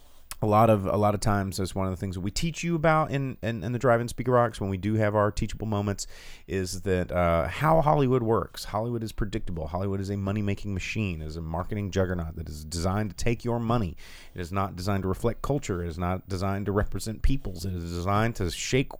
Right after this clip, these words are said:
money out of your wallets. And the box office roundup is important because it just tells us exactly how much money it shook out of your wallets. So we start with number ten, we work our way to number one. Number ten, Infinite Storm,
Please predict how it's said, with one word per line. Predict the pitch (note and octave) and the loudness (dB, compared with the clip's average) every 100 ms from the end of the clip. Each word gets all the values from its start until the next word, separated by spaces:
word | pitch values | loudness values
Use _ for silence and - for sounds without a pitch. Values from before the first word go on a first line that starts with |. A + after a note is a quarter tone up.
| - - | -12 0
money | G#2+ A2+ G#2+ - | 4 4 0 -2
out | F#2 F#2 | 0 0
of | F2 | 2
your | F2+ E2+ | 2 2
wallets. | D2+ F2+ E2+ - - - - - | 0 -2 -2 -6 -8 -8 -10 -10
And | - F2+ F2 | -4 -2 0
the | F2+ | 2
box | G#2+ - | 2 2
office | G#2 F#2+ | -2 2
roundup | C#3+ D#3 G#2+ | 2 2 2
is | G#2+ F2+ | 2 0
important | E2+ G3+ A3 B2+ C3+ - - | 6 10 10 6 -4 -10 -10
because | D3 F3 E3+ D#3 | 0 2 2 0
it | - C#3+ | -4 -2
just | E3+ - | -4 0
tells | - D#3 C#3+ | 4 4 2
us | D3+ | -4
exactly | A#2+ F#2 G2 - G2+ | -4 -4 -6 -4 -4
how | E2 F2 | -2 -2
much | F2 - | -4 -4
money | F2 E2+ D#2+ | -4 -2 -4
it | F#2 | -4
shook | - - F#2 - | -4 -4 -6 -4
out | F2 E2+ | -4 -2
of | D#2 | -2
your | E2 | -2
wallets. | D#2+ D#2+ D2+ - - - - | 0 0 -4 -8 -18 -20 -20
So | - G#2 F#2 | 0 4 4
we | F#2+ A2 | 4 2
start | D#3+ D#3+ | 4 6
with | D#3+ | 6
number | E3+ | 4
ten, | D3 F3+ E3 | 6 6 8
we | C#3+ | 6
work | C#3 | 6
our | C3 | 4
way | C3+ | 2
to | B2+ | 2
number | C3+ F#2+ | 0 2
one. | B2+ F3 B2+ A#2 B2+ - - - - - - - - - - - - D#2+ | 4 6 6 2 -2 -8 -14 -20 -20 -20 -20 -20 -20 -20 -20 -20 -20 -10
Number | D2+ D2 | -4 0
ten, | - F2+ C#2 - - - _ - - | 4 2 0 -8 -20 -20 _ -10 -4
Infinite | E2 D#2+ E3+ E3 - - | -4 -4 -2 -2 -2 0
Storm, | - - - G2+ E2+ E2 - - - D2 - | 0 2 2 2 0 -2 -6 -6 -6 -8 -12